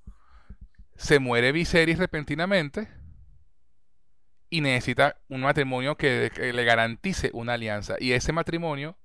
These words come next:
es el co-, es el que realmente conviene. Porque Viserys debió haberse casado con la, bueno, no debió, la, con la niña de doce años, pero políticamente <laughs> hablando, era el matrimonio, era el, el, era la, la alianza que iba a arreglar todos los problemas.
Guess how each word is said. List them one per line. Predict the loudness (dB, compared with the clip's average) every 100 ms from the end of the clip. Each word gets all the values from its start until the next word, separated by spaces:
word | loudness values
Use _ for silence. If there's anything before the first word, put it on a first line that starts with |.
| -12 -8
es | -6
el | -6
co-, | -6 -4
es | -4
el | -2
que | 0
realmente | 0 0 -2 -4 -4
conviene. | -2 2 0 0 -10 -20 -20 -20 -18 -2
Porque | 0 2 2
Viserys | 0 4 4 6 6
debió | 6 6
haberse | 4 4 2
casado | 2 4 4 2
con | 0
la, | -2
bueno, | -2 -6
no | -4
debió, | -2 0 -2 -2
la, | -6
con | -8 -8
la | -6
niña | -2
de | 0
doce | 2 2
años, | 2 -2
pero | -4 -4
políticamente | -2 -4 0 0 0 6
<laughs> | 8
hablando, | 8 6 4 -2 -6 -18 -20 -20 -20 0
era | 4 6
el | 6
matrimonio, | 4 0 -2 -4 -6 0
era | 6 6
el, | 4 -2
el, | -4 2
era | 4
la, | 6 6 6
la | 4
alianza | 4 4 2 2 0
que | 0
iba |
a | 0
arreglar | 0 -2
todos | -2 -2
los | -4
problemas. | -6 -4 -4 -6